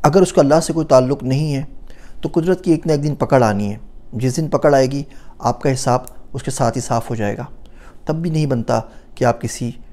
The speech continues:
मुसलमान क्या किसी इंसान को बद्दुआएं दें या उसके लिए हसद को दिल में पालें। हसद एक ऐसी आग है जिसमें बंदा जलता रहता है, जलता रहता है और जलकर ख़ुद ही ख़त्म हो जाता है, बाकी किसी का नुकसान नहीं होता।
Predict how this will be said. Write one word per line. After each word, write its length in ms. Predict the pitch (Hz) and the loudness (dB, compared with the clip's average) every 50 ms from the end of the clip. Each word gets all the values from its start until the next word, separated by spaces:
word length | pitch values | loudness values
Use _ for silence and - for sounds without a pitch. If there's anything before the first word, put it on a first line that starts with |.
| - - - - - - - - | -16 -16 -16 -16 -18 -12 -8 -6
मुसलमान 440 | 120 117 - 143 135 139 135 135 131 | -4 -2 0 0 0 0 0 0 0
क्या 140 | 131 143 131 | 0 -2 -2
किसी 240 | - 131 - - 123 | -2 -4 -4 -2 -2
इंसान 340 | 110 - - - 110 117 - | -2 -2 -2 -2 -2 -2 0
को 120 | - 117 | 0 0
बद्दुआएं 460 | 104 104 101 117 113 113 113 113 104 | 0 0 -2 -2 0 0 2 2 0
दें 180 | 104 104 104 107 - - - - - - - - | 0 -2 -4 -4 -8 -12 -20 -20 -20 -12 -6 -4
या 80 | 117 110 | -2 -2
उसके 240 | - - - 123 | -2 -2 -2 -2
लिए 220 | 107 104 110 113 - - - - | -2 0 -2 -2 -4 -6 -8 -8
हसद 240 | 107 - - - | -6 -6 -6 -4
को 80 | - 113 | -4 -4
दिल 140 | 101 98 95 | -4 -4 -2
में 160 | 107 110 - | -2 -2 -2
पालें। 220 | - 101 104 110 113 - - - - - - - - - - - - | -4 -6 -8 -10 -12 -14 -16 -16 -18 -18 -18 -18 -18 -18 -14 -6 -2
हसद 300 | 113 113 - 147 139 139 - | -2 2 4 4 4 4 2
एक 140 | - 127 135 | -2 -2 0
ऐसी 300 | 135 127 - - - 170 151 | 0 0 0 2 4 6 6
आग 200 | 131 127 123 120 | 6 6 4 0
है 160 | 135 147 - - - - - - - - - - - | -6 -10 -12 -14 -16 -20 -20 -18 -18 -18 -14 -12 -10
जिसमें 260 | 117 - - 147 123 | -10 -6 -2 -2 0
बंदा 180 | 123 123 127 123 | 2 2 2 2
जलता 320 | 117 123 120 117 - 139 | 2 2 0 2 2 2
रहता 200 | 131 127 117 131 | 2 2 2 2
है, 80 | 120 113 | 0 0
जलता 300 | 117 110 101 - 143 127 | 0 -2 -2 0 0 2
रहता 240 | 123 113 - - 123 | 2 0 -2 -4 -8
है 120 | 135 151 - - - - - - - - - - | -8 -10 -12 -16 -18 -18 -18 -18 -16 -16 -10 -6
और 100 | 120 113 | -6 -2
जलकर 320 | 110 - 120 117 - 143 131 | 0 0 0 2 2 0 -2
ख़ुद 180 | - - 143 | 0 -2 -2
ही 60 | 131 | -2
ख़त्म 240 | 127 135 131 - 120 | -2 -2 -2 -2 0
हो 80 | 117 113 | 0 0
जाता 200 | 107 104 - 131 | 0 0 0 -2
है, 120 | 127 - - | -2 -2 0
बाकी 240 | 107 101 - - | -2 -2 -2 -6
किसी 220 | - 110 - - 104 | -10 -8 -6 -4 -4
का 80 | 101 | -4
नुकसान 300 | 104 104 - - 107 98 92 | -4 -4 -6 -8 -8 -6 -6
नहीं 200 | 92 98 98 98 | -6 -8 -8 -10
होता। 260 | 95 90 - 127 | -10 -12 -12 -14